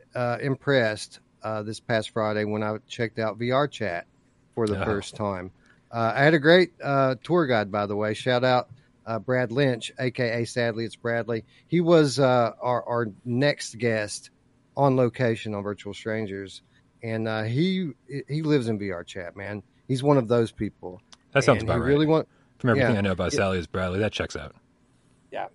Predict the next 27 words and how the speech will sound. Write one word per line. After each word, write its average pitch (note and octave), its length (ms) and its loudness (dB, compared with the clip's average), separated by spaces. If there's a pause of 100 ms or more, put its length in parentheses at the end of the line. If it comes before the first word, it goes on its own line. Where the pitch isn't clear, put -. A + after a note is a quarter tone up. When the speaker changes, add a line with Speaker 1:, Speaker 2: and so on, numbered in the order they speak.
(100)
Speaker 1:
yeah. A#2 160 -6 (140)
And, C3+ 240 6
uh, C#3 240 6
he, D#3 140 4 (340)
he D#3+ 100 2
wanted, G3+ 360 8
he E3+ 80 2
wanted F#3+ 300 6
to G3+ 60 0
show F#3+ 260 4
it D#3 40 4
off E3+ 240 4
to D#3+ 140 0
me. A#2 260 -2 (540)
And B2+ 360 2
I, A#2 320 -2
I C#3 40 -4
gotta E3+ 180 2
say, D#3+ 260 2
man, A2+ 280 0
I B2+ 140 -2
was C#3 200 2
impressed. C#3+ 500 0
It - 80 -8
isn't D#3+ 600 4
just, C#3 640 0 (560)
um, A2 480 -4